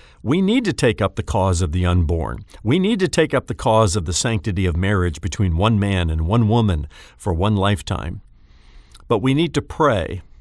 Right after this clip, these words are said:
first, and we need to share the gospel. And when we do that, we can then engage the world on these other issues.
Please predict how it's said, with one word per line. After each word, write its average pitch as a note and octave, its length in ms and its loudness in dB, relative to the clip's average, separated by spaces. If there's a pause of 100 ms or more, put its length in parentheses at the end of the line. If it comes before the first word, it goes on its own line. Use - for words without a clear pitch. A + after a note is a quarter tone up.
(280)
first, - 720 -2 (220)
and F#2 160 -2
we F2+ 80 0
need F#2+ 180 0
to D#2 60 -4
share A#2 640 0
the E2+ 220 -4
gospel. F2 640 -2 (720)
And G#2 160 0
when D#3+ 160 2
we G3 120 4
do F#3 240 4
that, F#2+ 460 -2 (480)
we B2+ 140 0
can B2 180 2
then C#3 380 2
engage A#2+ 640 2
the A#2+ 100 0
world G#2 460 2
on G2+ 100 2
these G#2 200 0
other G2+ 240 2
issues. - 560 -4